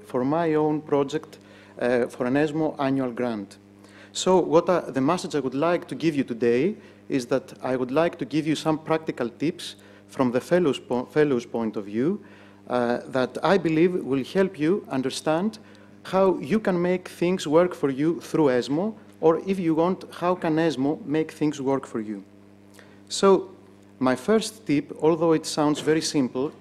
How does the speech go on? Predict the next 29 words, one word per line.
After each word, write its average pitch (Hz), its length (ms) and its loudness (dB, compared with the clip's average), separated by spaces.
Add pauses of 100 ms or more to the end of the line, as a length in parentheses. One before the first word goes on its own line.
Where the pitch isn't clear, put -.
is 120 140 -8
very 175 260 0
essential. 143 580 -2 (360)
You 135 80 0
have 180 220 0
to 151 80 -8
search. 123 580 0 (260)
If 127 140 -2
you 139 80 0
don't 185 200 0
search, 170 520 0 (120)
you 135 160 -2
won't 156 200 2
find 143 260 0
anything. 117 480 -4 (500)
So, - 460 4 (260)
ten 170 140 2
years 170 340 4
ago, 131 480 2
when 151 200 2
I 151 80 2
was 135 180 -2
a 131 60 -2
young 139 300 0
intern 131 380 -4
in 117 200 -4 (120)
internal 151 440 0
medicine, 127 560 0 (280)
orientating 139 760 2